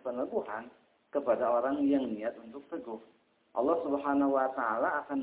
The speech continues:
memberikan hidayah kepada orang yang Allah tahu di dalam hati orang tersebut ada keseriusan untuk mencari hidayah. Walau alimallahu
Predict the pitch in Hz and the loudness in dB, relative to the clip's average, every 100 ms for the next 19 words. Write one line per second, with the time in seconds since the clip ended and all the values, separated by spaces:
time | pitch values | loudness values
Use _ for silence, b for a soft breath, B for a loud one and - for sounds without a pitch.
0 | 127 120 135 180 - 113 107 - _ _ | -4 -4 -2 -2 -2 -8 -8 -20 _ _
1 | _ 135 147 214 143 123 - 156 143 135 | _ -4 2 2 4 0 -2 -8 0 0
2 | 127 101 107 156 190 180 139 190 196 196 | 2 2 4 2 2 -4 6 6 6 2
3 | 127 135 139 - - _ _ 185 208 160 | 0 4 2 0 -14 _ _ 8 8 8
4 | - - - 139 139 127 127 135 139 131 | 2 -6 -2 4 8 8 8 2 -4 -6
5 | - 113 113 117 113 107 - 120 180 - | 0 2 2 0 -6 -18 -16 -8 -8 -6
6 | - 127 147 143 139 - - 117 104 - | -4 0 2 0 -4 -6 -10 -6 -6 -6
7 | 143 165 - 127 123 117 - 127 110 92 | -8 -8 -14 -10 -10 -6 -6 -8 -12 -10
8 | 92 - - _ _ 151 180 127 104 101 | -10 -10 -12 _ _ -2 2 2 0 -6
9 | - _ _ _ _ _ _ _ _ - | -16 _ _ _ _ _ _ _ _ 0
10 | 131 135 127 120 120 117 110 101 104 104 | 2 4 4 2 -2 -4 -4 -4 -4 -4
11 | 104 | -6